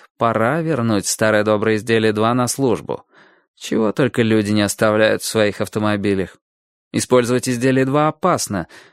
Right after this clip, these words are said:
но не так, чтобы очень. Надо лишь соблюдать осторожность. А Брейди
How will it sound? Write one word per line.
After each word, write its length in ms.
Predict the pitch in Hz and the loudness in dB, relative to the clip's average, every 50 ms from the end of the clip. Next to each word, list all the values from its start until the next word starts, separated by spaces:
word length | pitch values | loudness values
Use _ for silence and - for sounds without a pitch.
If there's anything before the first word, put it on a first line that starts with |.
| _ _ - | _ _ 0
но 80 | 294 | 0
не 120 | 254 170 113 | 2 2 0
так, 280 | - - 123 143 - | 0 0 -2 -2 -2
чтобы 440 | - - - 110 101 - 95 90 90 | -6 -6 -4 -4 -2 0 0 2 2
очень. 520 | 92 92 90 82 - - - 78 87 82 78 - _ _ _ _ _ _ _ - | 2 2 0 0 -4 -6 -8 -8 -8 -10 -10 -14 _ _ _ _ _ _ _ -2
Надо 340 | 120 123 131 127 127 143 | 0 2 2 2 2 2
лишь 200 | 156 170 180 - | 0 0 -2 -4
соблюдать 460 | - - 190 180 190 185 139 127 127 - | -4 -4 -2 0 0 2 2 0 0 -2
осторожность. 800 | 156 - - 180 160 123 107 104 101 110 104 - - - - _ _ _ _ _ _ _ _ _ _ _ _ _ | -4 -4 -2 -2 0 0 -2 -2 -4 -6 -8 -10 -12 -16 -20 _ _ _ _ _ _ _ _ _ _ _ _ _
А 180 | - - - 78 | -10 -6 -6 -6
Брейди 680 | - - 82 95 117 156 170 160 160 175 170 165 156 135 | -2 0 0 2 2 2 2 0 0 0 0 0 -2 -4